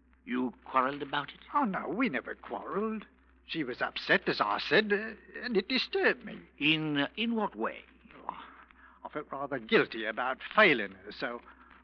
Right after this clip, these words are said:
Speaker 2: while she was making our tea, I
Speaker 1: Your wife made tea after your little incident?
Speaker 2: Oh, yes, she always done that.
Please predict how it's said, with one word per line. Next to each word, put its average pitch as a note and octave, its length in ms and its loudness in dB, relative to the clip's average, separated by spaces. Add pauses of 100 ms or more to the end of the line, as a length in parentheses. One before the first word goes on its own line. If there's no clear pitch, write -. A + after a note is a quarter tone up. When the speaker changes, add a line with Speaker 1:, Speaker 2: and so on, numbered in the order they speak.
Speaker 2:
while D#3 200 0
she C#3 140 0
was B2+ 240 -4
making D3 360 0
our B2 300 2
tea, F3 380 4
I D3 160 2 (160)
Speaker 1:
Your A#2+ 180 0
wife B2+ 300 4 (140)
made A#2 300 -4
tea A#2 340 -4
after A2+ 340 2
your F#2+ 340 -6 (540)
little A2 320 -6 (120)
incident? F#3+ 500 -8 (120)
Speaker 2:
Oh, A#3+ 140 6
yes, B2+ 220 -2
she F#3+ 220 -4
always C#3 400 0
done B2+ 280 -4
that. D#3 180 -2